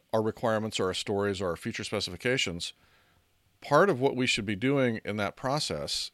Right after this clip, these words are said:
is, well, it's related to what Jeff Bezos is famous for saying. I think it was Jeff Bezos,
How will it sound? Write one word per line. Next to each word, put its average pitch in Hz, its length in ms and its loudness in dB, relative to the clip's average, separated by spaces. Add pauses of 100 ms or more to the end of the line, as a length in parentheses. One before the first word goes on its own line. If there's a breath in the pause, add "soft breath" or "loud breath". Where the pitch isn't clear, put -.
is, 101 420 0 (200)
well, 123 120 6
it's - 140 -2
related 156 320 2
to 139 80 -2
what 120 240 4 (680 soft breath)
Jeff - 260 2
Bezos 104 400 2
is 92 120 -6
famous 92 320 -4
for 90 100 -8
saying. 87 300 -4
I - 20 -8
think 101 160 -6
it 90 40 -4
was 85 100 -6
Jeff - 200 -6
Bezos, 87 400 -4